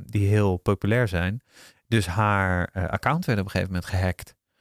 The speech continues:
En, eh, dus die, die mannen van de makers van Reply All, die gaan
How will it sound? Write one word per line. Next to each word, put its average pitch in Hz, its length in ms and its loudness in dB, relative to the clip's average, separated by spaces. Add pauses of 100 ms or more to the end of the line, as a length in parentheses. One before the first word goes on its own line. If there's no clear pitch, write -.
(240)
En, 110 540 2
eh, 107 240 0
dus 101 180 0
die, 104 260 2
die 104 160 2
mannen 110 320 4
van 98 260 0
de 95 80 2
makers 107 400 0
van 98 220 0
Reply 98 360 2
All, 104 260 2
die 101 100 -2
gaan 95 500 0